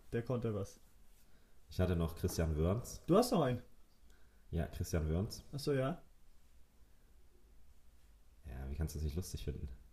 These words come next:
Speaker 1: Doch, finde ich witzig. <laughs> Wörns, da denke ich sofort aber auch an Krenge.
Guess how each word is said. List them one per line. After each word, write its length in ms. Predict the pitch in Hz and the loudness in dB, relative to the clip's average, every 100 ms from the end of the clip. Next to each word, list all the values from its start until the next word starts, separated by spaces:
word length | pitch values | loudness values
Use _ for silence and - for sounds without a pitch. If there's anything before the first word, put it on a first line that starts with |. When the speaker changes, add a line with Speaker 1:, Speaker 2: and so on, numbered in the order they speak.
| - | 0
Speaker 1:
Doch, 160 | - 147 | 4 8
finde 220 | 185 185 | 10 12
ich 180 | - 113 | 12 12
witzig. 560 | 202 - - 185 - - - - 233 | 12 10 10 10 10 10 10 10 6
<laughs> 320 | 233 226 - | 6 6 6
Wörns, 300 | 156 190 202 | 10 10 10
da 80 | 170 | 10
denke 560 | 160 156 156 156 170 | 10 8 8 8 8
ich 120 | 185 175 | 8 8
sofort 320 | 170 185 202 | 8 8 8
aber 120 | 175 | 10
auch 120 | 175 | 10
an 180 | 175 156 | 8 6
Krenge. 480 | - 170 165 120 | 6 4 8 6